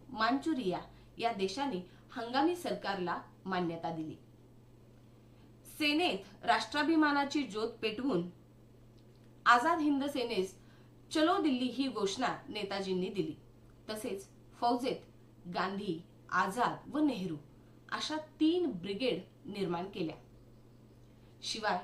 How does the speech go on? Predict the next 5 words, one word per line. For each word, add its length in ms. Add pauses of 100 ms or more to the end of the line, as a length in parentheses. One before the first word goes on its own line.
(160)
महिलांसाठी 880 (580)
कॅप्टन 600 (400)
कुमारी 460
लक्ष्मी 480 (240)
यांच्या 540